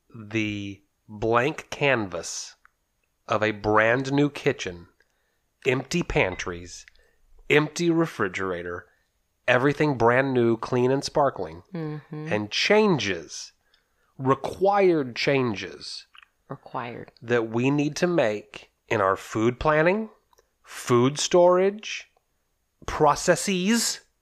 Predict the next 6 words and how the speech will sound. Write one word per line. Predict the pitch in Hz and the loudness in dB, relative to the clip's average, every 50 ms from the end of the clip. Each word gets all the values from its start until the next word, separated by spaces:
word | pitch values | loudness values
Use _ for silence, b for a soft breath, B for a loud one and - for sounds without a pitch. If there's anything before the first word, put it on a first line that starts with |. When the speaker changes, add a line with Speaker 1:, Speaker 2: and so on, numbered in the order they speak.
| _ _ _ _ - - | _ _ _ _ -14 -8
Speaker 2:
Mm-hmm. | 143 143 139 135 139 - _ 151 143 151 165 165 - _ _ _ _ - | -6 -6 -6 -6 -8 -10 _ -8 -8 -8 -8 -10 -14 _ _ _ _ -2
Speaker 1:
in | 127 117 110 | 0 2 4
our | 107 107 | 4 2
new | 104 101 101 101 107 | 2 0 0 -2 -2
kitchen. | - - - 160 151 - - - - - - _ _ _ _ _ _ _ _ _ _ _ | -2 0 -2 -2 0 -2 -6 -10 -12 -16 -20 _ _ _ _ _ _ _ _ _ _ _
Speaker 2:
Yeah. | - | -20